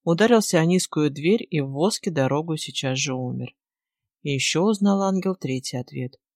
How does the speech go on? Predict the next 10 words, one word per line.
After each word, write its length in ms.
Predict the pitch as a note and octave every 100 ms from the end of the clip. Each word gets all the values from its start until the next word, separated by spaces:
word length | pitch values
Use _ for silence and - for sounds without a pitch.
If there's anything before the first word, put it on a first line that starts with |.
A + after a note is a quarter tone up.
| _
что 260 | - C#3+
жив 220 | C3+ F3+
каждый 360 | - A3 G#3 G3
человек 560 | - F3 D#3+ D#3 D#3 -
не 120 | D#3
заботой 540 | D#3 C#3 D3 D#3 E3
о 40 | C#3+
себе, 440 | - C#3+ C3 C3 _ _ _
а 80 | -
любовью. 640 | C#3+ C#3 C3+ B2 B2 B2+